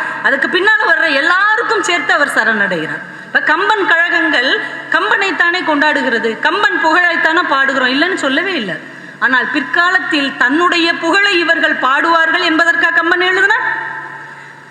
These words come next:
எல்லா காலத்திலும் ராமன் புகழ் நிலைக்க வேண்டும் என்பதற்காகத்தான் கம்பன் பாடினான்.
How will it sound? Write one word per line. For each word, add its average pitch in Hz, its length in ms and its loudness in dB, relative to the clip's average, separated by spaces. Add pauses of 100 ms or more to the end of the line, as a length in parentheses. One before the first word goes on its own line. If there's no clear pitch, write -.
(160)
எல்லா 339 300 4 (160)
காலத்திலும் 330 560 2 (300)
ராமன் 381 580 2
புகழ் 339 340 2
நிலைக்க 370 300 0 (120)
வேண்டும் 392 280 2
என்பதற்காகத்தான் 403 840 2
கம்பன் 453 340 0
பாடினான். 262 440 0